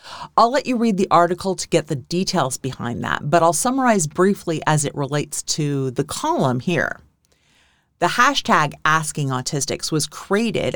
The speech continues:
out of the need to learn from autistic people about autistic experiences. It was created so that people learning about autism, whether they were autistic or not, could cut through the medical chatter. It was intended to be able to be a bridge,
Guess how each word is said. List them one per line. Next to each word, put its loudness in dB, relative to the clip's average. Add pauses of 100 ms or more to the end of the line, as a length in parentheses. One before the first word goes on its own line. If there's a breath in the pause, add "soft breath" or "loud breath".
out 2
of -2
the 0
need 2
to -6
learn 0
from -2
autistic -2
people -4 (400 soft breath)
about 2
autistic 0
experiences. 0 (500)
It 2
was 6
created 0
so 4
that -2
people -2
learning 0
about -2
autism, 0
whether 0
they -4
were -6
autistic 0
or -6
not, 0 (440)
could 4
cut 0
through 4
the 2
medical 6
chatter. -8 (560)
It 4
was 6
intended 0
to -2
be 4
able 2
to -6
be -4
a 6
bridge, 0